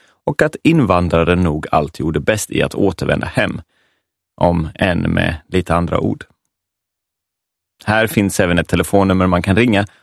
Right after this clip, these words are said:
om man vill ligga med Krille. Lite oklart om erbjudandet fortfarande gäller då sprayfärgen bleknat betänkligt.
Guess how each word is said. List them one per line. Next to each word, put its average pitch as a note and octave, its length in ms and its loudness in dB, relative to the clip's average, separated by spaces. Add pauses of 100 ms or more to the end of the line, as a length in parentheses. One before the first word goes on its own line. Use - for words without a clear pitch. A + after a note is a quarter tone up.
om B2+ 100 0
man B2 180 4
vill C3 100 4
ligga B2 260 2
med C2 240 -4
Krille. F2 460 0 (1120)
Lite F2+ 280 0
oklart D#2 420 0
om C2+ 120 -2
erbjudandet C#2+ 580 -2
fortfarande - 440 -2
gäller A2 400 2
då G2 200 0
sprayfärgen D#2+ 760 -2
bleknat D#2+ 600 -4
betänkligt. - 640 -6